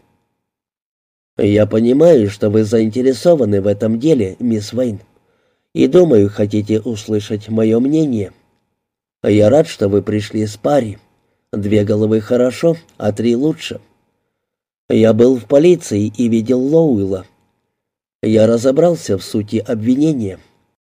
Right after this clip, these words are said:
Разумеется, пока не вникая в детали, на них у меня не было времени, но пока достаточно. Я расскажу все как есть,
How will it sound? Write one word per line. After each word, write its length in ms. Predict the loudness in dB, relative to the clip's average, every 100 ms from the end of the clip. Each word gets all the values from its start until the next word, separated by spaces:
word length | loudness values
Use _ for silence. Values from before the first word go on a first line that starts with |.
| _ _
Разумеется, 1080 | -2 0 0 0 2 2 2 0 -4 -4 -4 -2
пока 300 | -2 0 0
не 140 | 0
вникая 460 | 0 -2 0 0 0
в 60 |
детали, 560 | 2 0 2 2 0 -4 _ _
на 180 | -2 0
них 280 | 0 -2 -4
у 40 |
меня 240 | -4 -2 -2
не 140 | -2
было 280 | -2 -2 0
времени, 520 | 0 0 0 -4 -10 -18 _ _ _ _
но 180 | -2 0
пока 320 | -2 -4 -4
достаточно. 800 | -4 -4 -4 -4 -6 -12 -14 -18 _ _ _ _ _ _ _ _
Я 280 | -2 2 2
расскажу 520 | 2 0 -2 2 0
все 260 | 0 -2 -2
как 280 | -2 -4 -2
есть, 380 | -2 -2 -10